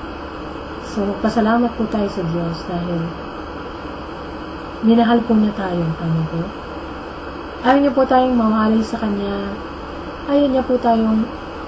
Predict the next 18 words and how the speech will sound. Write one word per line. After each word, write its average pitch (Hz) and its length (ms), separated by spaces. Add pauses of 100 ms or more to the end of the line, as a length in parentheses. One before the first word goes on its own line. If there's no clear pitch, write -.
(680)
mapahamak, 226 800
ano 170 160
po? 170 160 (720)
Dahil 220 240
sa 220 240
mga 190 480
kasalanan 202 480
po 196 80
natin, 170 440 (1000)
binigay 233 400
niya 226 160
ang - 20
Kanyang 196 380 (160)
kaisa-isang 190 480
Anak, 165 320
ang - 400
Panginoong 170 320
Jesucristo. 160 640